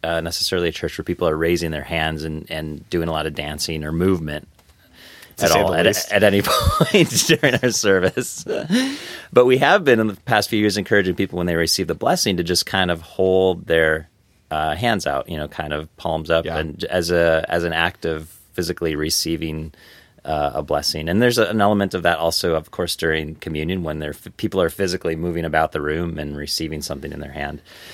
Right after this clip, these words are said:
Speaker 1: Uh, so it does give you a s-, I, I do wonder about that connection between, w-, you know, can, can you worship by just being totally still? Or in my case,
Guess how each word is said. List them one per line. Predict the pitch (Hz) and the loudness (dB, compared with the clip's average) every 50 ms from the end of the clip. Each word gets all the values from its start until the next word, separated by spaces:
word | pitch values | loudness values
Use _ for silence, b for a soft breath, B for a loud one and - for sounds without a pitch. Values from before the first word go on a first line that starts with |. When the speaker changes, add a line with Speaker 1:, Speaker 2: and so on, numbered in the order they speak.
| B B B B B B B 80 | B B B B B B B -6
Speaker 1:
Uh, | 76 71 69 69 69 71 - - _ _ _ _ _ _ _ - | -4 -4 -4 -4 -6 -6 -10 -14 _ _ _ _ _ _ _ -4
so | - - 120 113 110 107 104 - - _ _ - | 0 2 4 4 4 2 0 -4 -10 _ _ -8
it | - 101 90 - | -8 -8 2 4
does | 123 139 151 156 | 4 4 4 2
give | 123 123 113 104 | 0 0 0 2
you | 104 101 95 95 92 92 | 2 2 4 4 4 4
a | 87 | 2
s-, | 87 - - - - _ _ _ _ _ _ _ _ _ _ _ _ _ _ - _ _ | 0 -2 -4 -6 -8 _ _ _ _ _ _ _ _ _ _ _ _ _ _ -20 _ _
I, | - 85 80 87 95 107 104 98 - | -12 -10 -8 0 2 2 2 2 2
I | 107 101 | 0 2
do | 104 120 131 120 | 4 4 4 6
wonder | 104 107 117 117 104 | 6 4 4 4 4
about | 95 95 101 87 - | 4 6 4 4 4
that | 85 82 - | 2 0 0
connection | - 85 82 82 - - - 71 69 | -2 -2 -2 0 -2 -2 -4 -4 -6
between, | - - - - 85 82 78 78 | -6 -8 -6 -4 -4 -4 -4 -4
w-, | 78 78 80 - - - | -4 -6 -6 -6 -8 -8
you | - 85 82 | -6 -6 -4
know, | 76 76 76 76 | -2 -2 -4 -4
can, | - - - 90 90 90 87 87 87 - - _ _ _ - | -6 -2 0 2 2 2 0 -2 -4 -8 -12 _ _ _ -8
can | - - 92 92 | -4 -2 0 2
you | 90 87 | 2 0
worship | 78 78 82 82 - - - - - | 2 2 2 2 2 -2 -4 -4 -2
by | - 78 82 | -2 -2 -2
just | 76 80 78 - - | -2 -2 -4 -4 -4
being | - 80 78 78 76 | -4 -4 -4 -4 -4
totally | - 85 80 78 80 80 80 | -2 -2 -2 0 0 -2 -2
still? | - - - 90 87 78 | -4 -2 0 0 0 0
Or | 71 78 85 85 90 87 87 85 - b b b b - | -2 0 2 4 4 6 4 2 2 b b b b -4
in | - 92 | -2 2
my | 90 87 87 | 2 2 2
case, | 85 - - 85 85 85 - - - - | 2 0 2 2 2 0 0 -4 -6 -8